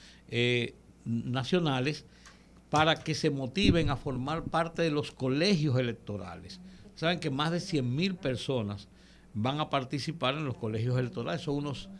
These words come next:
quince mil o dieciséis mil colegios electorales que funcionan en todo el país y tienen una, una estructura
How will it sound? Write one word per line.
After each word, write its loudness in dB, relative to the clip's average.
quince -2
mil 0
o 2
dieciséis -2
mil 2
colegios 0
electorales -2
que -6
funcionan -2
en -2
todo 0
el -2
país -2
y -2
tienen 0
una, 0
una -2
estructura -4